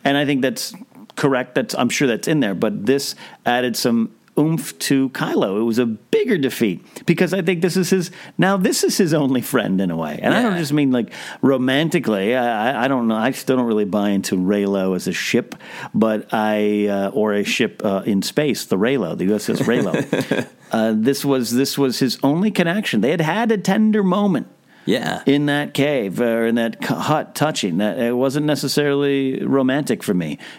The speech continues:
Speaker 1: It was a connection. This guy's had no connection for a long time. And to see it just be like, like you said, "Nah,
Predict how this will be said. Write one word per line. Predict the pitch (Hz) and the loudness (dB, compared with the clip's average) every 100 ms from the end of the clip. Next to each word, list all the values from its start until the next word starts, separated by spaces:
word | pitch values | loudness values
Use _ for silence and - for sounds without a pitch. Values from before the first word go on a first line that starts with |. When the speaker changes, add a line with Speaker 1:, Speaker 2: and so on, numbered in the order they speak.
| - | -2
Speaker 1:
It | 107 | 0
was | 110 110 | 2 0
a | 107 | 0
connection. | - 113 120 117 95 - | 0 2 0 -2 -4 -4
This | 107 107 | -2 -2
guy's | - 110 101 | 0 0 -2
had | - 123 117 | -4 0 2
no | 113 | 0
connection | 110 104 104 - 98 | 0 -2 -2 -2 -2
for | 101 | 0
a | 101 | 0
long | 101 101 | 0 0
time. | 117 127 104 95 - - - - | 2 2 2 -2 -6 -18 -20 -4
And | 101 104 | 0 0
to | |
see | - 117 | 2 0
it | 110 | 0
just | 113 104 - | -2 -2 0
be | 107 | 0
like, | 104 98 | 0 0
like | 107 98 | -2 0
you | 117 | 0
said, | 143 139 113 98 _ _ _ _ - - - | 2 0 -2 -6 _ _ _ _ -8 -8 -4
"Nah, | 104 107 | -2 0